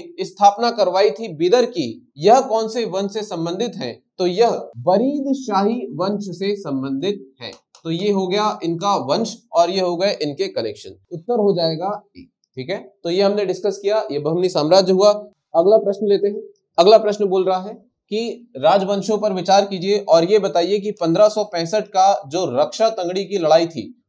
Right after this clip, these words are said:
जो रक्षा तंगड़ी का युद्ध था, वह किसके किसके बीच हुआ था?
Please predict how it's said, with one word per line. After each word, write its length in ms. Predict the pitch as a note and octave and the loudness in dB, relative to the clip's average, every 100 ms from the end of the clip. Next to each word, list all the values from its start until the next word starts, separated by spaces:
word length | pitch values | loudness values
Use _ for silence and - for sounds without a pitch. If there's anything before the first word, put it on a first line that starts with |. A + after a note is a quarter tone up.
| - | -2
जो 100 | D#3 | 0
रक्षा 340 | D3 E3 G#3+ A3 | 2 0 6 4
तंगड़ी 340 | A3 F3 F#3 G3+ | 4 -2 -2 0
का 140 | G3+ | 0
युद्ध 360 | E3 E3 F3+ E3 | 0 0 -4 -2
था, 440 | D3+ C3+ - - D#3+ | 2 2 0 -6 2
वह 160 | G#3+ | 2
किसके 360 | G#3+ G3 - A3+ | 2 -4 -6 -6
किसके 320 | F#3 - G3 | -6 -6 -6
बीच 300 | D3+ D3+ D3+ | -6 -10 -8
हुआ 140 | A2 F2+ | -8 -8
था? 220 | G2+ | -10